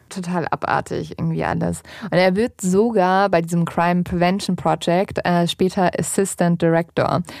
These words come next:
Und er arbeitet mit so richtig vielen Anwälten zusammen. Und ausgerechnet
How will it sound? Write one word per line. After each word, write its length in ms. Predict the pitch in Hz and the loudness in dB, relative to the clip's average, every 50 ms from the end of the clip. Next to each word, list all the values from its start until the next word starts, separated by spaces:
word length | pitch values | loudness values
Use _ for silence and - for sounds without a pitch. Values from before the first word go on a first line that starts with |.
| - - - | -14 -6 0
Und 80 | 160 | 2
er 180 | 170 170 - - | 2 2 2 2
arbeitet 320 | 180 208 - 233 - - | -2 -2 -2 -4 -2 -2
mit 160 | 220 196 180 - | -2 -2 0 0
so 60 | 190 | 2
richtig 260 | 190 208 - - 196 | 0 0 0 -2 -6
vielen 260 | - - 202 180 175 - | -2 2 2 2 2 2
Anwälten 680 | - 185 202 208 190 160 151 151 147 - 135 160 165 | 0 0 0 2 2 2 2 2 0 0 -2 -4 -4
zusammen. 640 | - - - 151 160 156 135 - 165 175 196 240 277 - - - - - - - - - - | -4 -4 -4 0 0 2 2 2 2 2 2 0 -2 -6 -12 -20 -20 -20 -20 -20 -20 -14 -4
Und 480 | - - 185 180 180 180 175 180 180 - - _ - | 0 2 4 4 4 4 4 2 2 0 -2 _ 2
ausgerechnet 1080 | 190 208 240 247 - - 247 233 202 196 208 202 - 190 180 170 165 175 196 - - | 4 4 2 2 0 -2 0 2 2 0 0 0 -2 0 0 2 2 0 -2 -4 -10